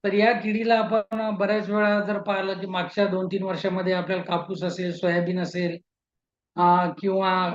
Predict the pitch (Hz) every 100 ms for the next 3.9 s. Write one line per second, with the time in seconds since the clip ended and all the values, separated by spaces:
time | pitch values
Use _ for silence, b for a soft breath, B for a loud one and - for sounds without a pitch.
0 | - 170 175 202 185 175 - 190 175 196
1 | 196 180 - 170 175 180 190 185 180 190
2 | 180 185 185 180 170 180 175 170 175 170
3 | 175 175 175 175 170 160 - 175